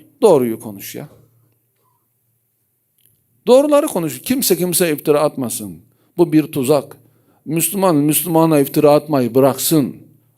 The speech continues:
Kimin yaptığı belli, talimatın nereden geldiği belli kardeşim.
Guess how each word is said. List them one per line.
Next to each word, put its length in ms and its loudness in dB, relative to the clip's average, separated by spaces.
Kimin 240 0
yaptığı 380 -2
belli, 240 2
talimatın 500 2
nereden 300 0
geldiği 300 0
belli 220 0
kardeşim. 540 -4